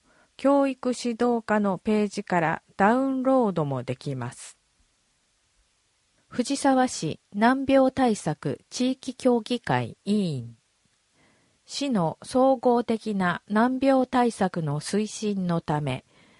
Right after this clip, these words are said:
年二回程度の協議会に出席し、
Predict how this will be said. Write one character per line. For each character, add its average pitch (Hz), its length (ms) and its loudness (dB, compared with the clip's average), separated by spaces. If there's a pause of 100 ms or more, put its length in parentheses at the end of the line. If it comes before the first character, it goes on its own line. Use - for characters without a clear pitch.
(160)
年 277 280 0
二 190 180 -2
回 247 360 2
程 233 220 2
度 151 160 -4
の 143 280 -6 (260)
協 269 260 4
議 269 220 -6
会 165 320 -4
に 113 240 -10
出 - 180 -4
席 - 420 -8
し、 143 300 -10